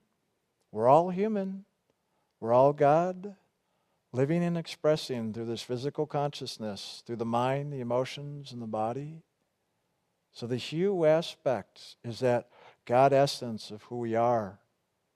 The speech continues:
So in this action of meditation, we ask that you focus on the Hu as a name, a tone, a chant, a song.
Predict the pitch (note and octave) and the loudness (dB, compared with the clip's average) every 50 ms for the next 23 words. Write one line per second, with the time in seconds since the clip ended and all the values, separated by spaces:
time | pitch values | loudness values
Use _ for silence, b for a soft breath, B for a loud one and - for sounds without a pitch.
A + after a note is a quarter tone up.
0 | _ _ _ _ _ _ - - - D#3 D3+ D#3+ E3 D#3+ D3 - D#3+ D#3 D3+ - | _ _ _ _ _ _ -8 0 4 4 6 6 4 2 4 6 6 6 6 4
1 | - D3+ D3 C3+ C3 C#3+ C3 C3 A#2+ - D3 D3 E3+ - - - D#3 D3 C3 B2+ | -2 -4 -4 -2 -2 0 0 -2 -2 0 0 0 0 -2 -6 -8 -10 -8 -6 -4
2 | B2 A#2+ A#2 A#2 A#2 B2 C3 - - - _ _ _ _ _ _ _ _ _ _ | 0 2 2 2 2 0 -4 -10 -14 -20 _ _ _ _ _ _ _ _ _ _
3 | _ _ _ _ _ _ - B2+ B2+ A2+ A#2+ A#2+ - - C3+ C#3+ C#3 - D3 C3 | _ _ _ _ _ _ -2 0 0 0 0 -2 2 4 4 4 4 2 -2 -4
4 | - B2+ B2 B2 A#2+ A#2 A#2+ A#2 A#2+ A#2+ - - - - E3 E3 E3 E3 D3+ B2+ | -2 -2 -2 -2 -2 -4 -6 -6 -8 -10 -10 -12 -12 -6 -4 -2 0 0 0 -2
5 | A2+ G2+ G2 G2 F#2+ F#2+ G2+ F2+ _ _ _ _ _ _ _ _ _ _ _ _ | -2 -4 -8 -10 -12 -14 -18 -20 _ _ _ _ _ _ _ _ _ _ _ _
6 | _ _ _ _ _ _ _ _ _ - B2 A2 A#2+ A#2 A2+ A2+ A#2 B2 B2+ C3+ | _ _ _ _ _ _ _ _ _ -6 -2 0 0 0 2 2 2 2 2 0
7 | C#3+ D3 D#3 D#3+ E3 E3 E3 E3+ F3 D#3 G2+ G2 - - - A#2 B2+ C3+ C#3 D3 | -2 -4 -6 -8 -10 -10 -10 -12 -12 -14 -16 -16 -14 -10 -8 -4 -2 -2 -2 -2
8 | D#3 E3 E3+ E3+ E3+ E3+ E3 - G2+ - - - - A#2 A#2+ B2+ C3+ D3 E3 F#3 | -4 -6 -8 -10 -12 -12 -14 -16 -14 -10 -10 -8 -6 -6 -4 -4 -4 -4 -6 -8
9 | G3 F#3+ - _ - - _ - F#2+ F#2+ - - - - - A2+ A2+ B2 C3+ D3 | -12 -14 -16 _ -20 -20 _ -14 -12 -10 -10 -8 -8 -4 -2 0 0 2 0 0
10 | D3+ E3 E3+ F3 F3+ F3+ F#3 F#3+ | -2 -4 -8 -10 -10 -12 -14 -16